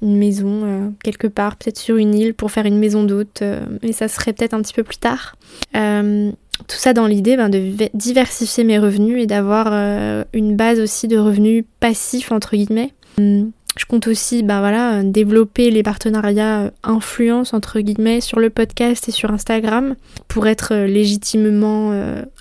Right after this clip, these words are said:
rémunérée pour mon contenu gratuit, être sponsorisée. Euh, tout ce contenu que je vous propose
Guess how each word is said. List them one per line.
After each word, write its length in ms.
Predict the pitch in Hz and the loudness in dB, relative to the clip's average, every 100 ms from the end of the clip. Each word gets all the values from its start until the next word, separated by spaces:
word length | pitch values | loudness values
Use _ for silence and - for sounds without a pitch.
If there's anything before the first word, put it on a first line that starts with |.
| - | -4
rémunérée 880 | 214 208 220 214 214 214 208 214 220 | -2 2 2 2 2 2 2 2 0
pour 180 | - | 0
mon 160 | 202 202 | 2 2
contenu 320 | 202 202 202 | 0 -2 -2
gratuit, 560 | 196 202 202 202 - 339 330 | -2 -4 -4 -6 -8 -8 -6
être 140 | 220 - | -6 -6
sponsorisée. 760 | - 220 220 214 208 202 277 - - - - - - _ | -6 -4 -2 -2 -2 -2 -4 -6 -20 -20 -18 -20 -20 _
Euh, 240 | 220 208 202 | -2 -2 -2
tout 120 | - | -6
ce 80 | 226 | -8
contenu 320 | - 208 233 | -6 -2 -2
que 100 | 233 | 0
je 80 | 208 | -2
vous 80 | 196 | -4
propose 480 | - 190 - 285 | -6 -6 -2 -2